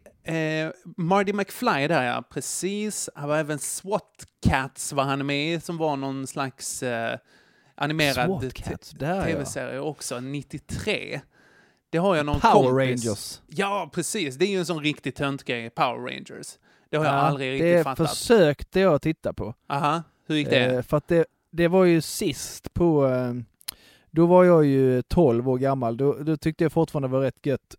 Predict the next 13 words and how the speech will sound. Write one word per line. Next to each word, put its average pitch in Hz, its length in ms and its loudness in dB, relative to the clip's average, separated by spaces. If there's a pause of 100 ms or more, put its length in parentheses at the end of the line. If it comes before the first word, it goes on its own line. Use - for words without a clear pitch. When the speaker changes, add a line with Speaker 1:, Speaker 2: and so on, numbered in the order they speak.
(100)
Speaker 2:
med, 117 340 -6
eh, 113 300 -4 (460)
eh, 120 100 -8 (480)
de 135 200 -8
tecknade 120 400 -4
grejerna 127 320 -2
på 120 100 -8
morgonen 127 380 0
där 127 120 -2
på 117 140 -6
helgerna 143 280 0
Speaker 1:
Ja, 143 40 -4
ja, 131 100 -2